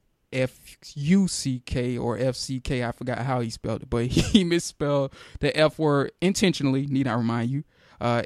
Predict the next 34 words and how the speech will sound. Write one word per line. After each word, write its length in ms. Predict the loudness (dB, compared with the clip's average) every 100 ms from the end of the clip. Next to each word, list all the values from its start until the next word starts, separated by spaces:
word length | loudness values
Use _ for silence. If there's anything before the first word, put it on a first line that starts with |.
| -6 -8
"F 300 | -6 -4 -2
U, 220 | -2 -2 -4
pay 220 | -4 -2
me, 320 | -2 -2 -4 _ _ -8
is 100 | -6
still 500 | -4 -2 0 0 -2
love." 380 | -4 -4 -4 -8 -14 -16
So, 440 | -2 2 2 0 -8 -20 _ _ _ -6
Jacob, 500 | 2 2 2 -4 -6 _ _ _ _ _ _ _ -20 _ -4
that 240 | 0 2
being 240 | 4 4 4
said, 580 | 2 4 6 6 4 4
uh, 260 | 2 2
what 160 | 4 4
are 40 |
your 160 | 2 0
thoughts 560 | 2 2 2 0 -12 -12 _
on, 300 | 2 4 4
uh, 160 | 2 0
Telvin 400 | 0 0 0 -2
Smith, 520 | 0 2 2 0 -6 -20 -20 -20 -8
uh, 320 | -2 0 0 0
and 160 | 0
his 160 | 0 -2
comments 500 | -2 -2 -2 -4 -4
that 160 | -4 -2
he 140 | -2
took 260 | 0 0 0
to 100 | 0
Instagram 580 | -2 -2 -4 -2 -2 -2
with 160 | -4
about 320 | -4 -2 0
being 260 | 2 2 2
fined? 800 | -4 -4 2 4 4 4 4